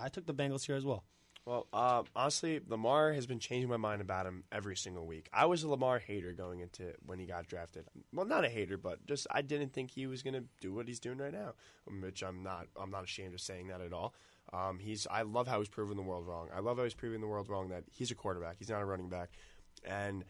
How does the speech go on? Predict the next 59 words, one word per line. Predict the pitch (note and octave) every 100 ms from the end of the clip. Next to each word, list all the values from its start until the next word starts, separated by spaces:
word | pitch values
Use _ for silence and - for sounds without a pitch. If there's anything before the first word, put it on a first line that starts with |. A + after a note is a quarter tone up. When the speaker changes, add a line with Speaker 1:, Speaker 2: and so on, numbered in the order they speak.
| - -
Speaker 2:
I | A2+
think | C#3+
this | C#3 B2+
team | C3 B2+
is |
just | A2+ -
gonna | G#2+
dominate | G2 G2 G#2+ A2 G2
the | G#2
run | G#2 F#2+
game. | F#2 F2+ G2
They're | G2
gonna | F2+
dominate | G2 F#2+ G#2 G#2+
time | - G#2+
of | G#2+
possession. | A#2+ A2 F#2 - F#2
They're | F#2+
not | A#2 C3
even | B2+
gonna | A2+
have | A2 G2 E2+
Joe, | A2 G2 -
Joey | A#2 G#2 G2
B | G2 F#2
and | F2+ F2+ D#2 G2
Jamar. | G2+ F#2+ F#2 F#2
They're | A2+ B2
not | C3
gonna | A#2+
give | B2
them, | A#2 A2
uh, |
opportunities | G#2 F#2+ G2 G2+ F#2 F2+
to | -
score | - F2
that | F2
much. | F2+ E2+ - - - - -
Ravens | A2+ C#3+ D#3+ D#3+ D3 - - -
have | A2+ A2+
scoring | - - C#3+ C#3
at | G#2 A2+
least | C3+ -
twenty | - C3+
points | C3 C3 A#2+
a |
game | A2 A2
for | G#2
the | G2+
past | - G2 -
three | A2 B2+
seasons. | - A#2 G#2+ G2+ G2+ -
I | G#2
think | A2 D3
that | D#3+ C3+
record | C3 C3 A2+
is | G2+
so | - - A2 A#2+ G2
underlooked | A2+ A2 G2 G2 A#2